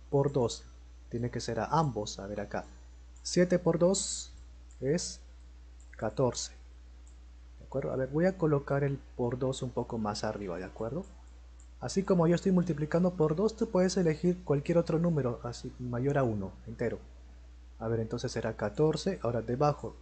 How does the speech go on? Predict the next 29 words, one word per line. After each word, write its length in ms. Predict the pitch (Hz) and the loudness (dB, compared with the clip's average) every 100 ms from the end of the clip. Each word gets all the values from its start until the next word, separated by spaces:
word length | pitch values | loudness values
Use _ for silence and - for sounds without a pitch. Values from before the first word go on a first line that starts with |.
| - | -6
nueve 360 | 131 143 147 | -2 2 2
por 280 | 147 123 127 | 2 0 0
dos, 360 | 127 135 139 120 | 2 0 -2 -4
dieciocho. 680 | 110 110 165 180 175 - - - - - - - - - - - - - | -2 -2 0 0 0 -6 -16 -20 -20 -20 -20 -20 -20 -20 -20 -20 -14 -6
Acá 240 | 135 170 | 2 4
ya 160 | 170 170 | 4 4
tenemos 560 | 151 156 165 180 180 - - - - | 2 2 2 0 0 -12 -20 -20 -18
un 220 | - 151 160 | 0 0 4
quebrado 500 | 139 127 135 135 - | 2 4 2 0 -2
equivalente, 840 | 123 - 120 117 156 185 143 101 - - - - - - - - - - - - - - | -6 -4 -2 2 4 2 2 -4 -6 -16 -20 -20 -20 -20 -20 -20 -20 -20 -20 -20 -20 0
pero 220 | 190 196 | 6 6
me 140 | 190 185 | 8 6
piden 280 | 190 170 151 | 6 6 4
tres. 360 | 127 117 - - - | 2 2 -4 -12 -4
Acá 240 | 151 202 | 0 4
le 100 | 196 | 2
puedes 340 | 180 180 180 180 | 4 4 4 4
multiplicar 580 | 165 151 147 147 165 | 0 0 -2 0 0
por 260 | - - 143 | 0 -2 -2
cualquier 400 | - 139 185 175 | 0 0 2 2
número, 340 | 185 139 113 - - - | 4 4 0 -4 -14 -4
por 160 | 120 | -4
cinco, 640 | 120 - 175 175 - 117 110 - | -2 2 4 4 2 -4 -4 -6
por 220 | - 127 143 | -2 0 4
veinte, 480 | 165 170 143 113 113 - - | 4 4 2 -4 -6 -16 -6
por 200 | 143 143 | 0 0
treinta 440 | - 139 131 131 135 | 2 2 2 2 2
mil, 300 | 175 190 147 | 4 4 2
pero 360 | 135 123 117 | 0 0 -2